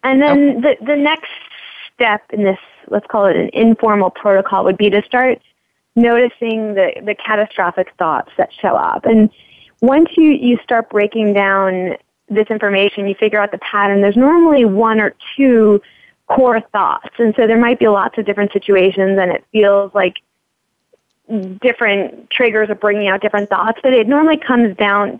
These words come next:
Speaker 1: to, i-, in all these different situations, "I'm not okay," or people I'm gonna see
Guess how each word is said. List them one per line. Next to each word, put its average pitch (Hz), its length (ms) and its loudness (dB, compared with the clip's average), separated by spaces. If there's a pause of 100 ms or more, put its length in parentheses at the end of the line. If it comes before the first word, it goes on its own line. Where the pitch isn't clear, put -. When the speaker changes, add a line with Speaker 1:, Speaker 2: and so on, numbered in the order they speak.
(100)
Speaker 1:
to, 190 560 2 (1080)
i-, 202 120 -2
in 247 160 2
all 226 160 0
these 226 140 0
different 214 300 -4
situations, 196 600 0 (100)
"I'm 214 260 0
not 185 180 0
okay," 185 580 -2
or 120 140 0
people 214 340 -2
I'm 196 160 2
gonna 190 200 2 (140)
see 190 460 2